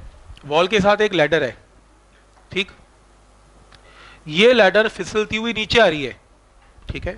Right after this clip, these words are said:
नीचे आ रही है, दिख रहा है, इसका इस end की velocity right की तरफ कितनी है, V of B है,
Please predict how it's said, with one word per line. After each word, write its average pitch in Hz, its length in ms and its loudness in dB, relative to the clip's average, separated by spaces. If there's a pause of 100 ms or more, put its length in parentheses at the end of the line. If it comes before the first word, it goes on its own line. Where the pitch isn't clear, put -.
नीचे 143 240 -8
आ 156 80 0
रही 160 120 -6
है, 165 80 -4
दिख 156 200 -10
रहा 170 100 2
है, - 140 -6 (380)
इसका 214 320 0
इस - 200 -2
end 196 360 0
की 214 140 -4
velocity 180 440 -2
right 151 240 0
की 202 140 -10
तरफ 196 360 -2 (140)
कितनी 196 280 -8
है, 208 140 0 (460)
V 165 200 -4
of 190 220 -2
B 156 180 -4
है, 202 180 2